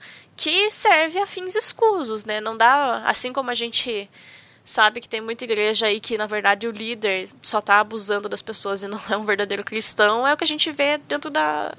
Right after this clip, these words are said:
da série também, né? Não dá pra dizer que aquelas pessoas são cristãs, dá pra dizer que elas fazem uso da Bíblia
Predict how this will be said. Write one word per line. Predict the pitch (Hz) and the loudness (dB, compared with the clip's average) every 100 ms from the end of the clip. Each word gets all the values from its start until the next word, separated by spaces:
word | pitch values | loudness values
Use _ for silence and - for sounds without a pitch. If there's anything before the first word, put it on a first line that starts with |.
| - - | -16 -2
da | 240 - | 2 2
série | - 302 339 294 | 4 2 2 0
também, | - 202 196 190 | -8 -10 -8 -8
né? | 185 190 - - - - - | -10 -14 -16 -18 -20 -20 -10
Não | 240 | -4
dá | 285 277 | 4 4
pra | 262 | 2
dizer | 220 214 | -8 -8
que | |
aquelas | 208 208 - | -6 -6 -6
pessoas | 214 214 | -4 -4
são | - 208 | -2 -4
cristãs, | - 214 - 202 180 - - - | -4 -6 -4 -2 -2 -2 -8 -8
dá | 196 | -8
pra | 190 | -8
dizer | 190 190 | -6 -6
que | 196 | 0
elas | 226 240 - | 2 2 6
fazem | 220 240 269 277 | 6 6 2 -4
uso | 262 262 | -4 -4
da | 254 254 | -2 -2
Bíblia | 208 220 226 269 277 | -2 -6 -2 -2 -2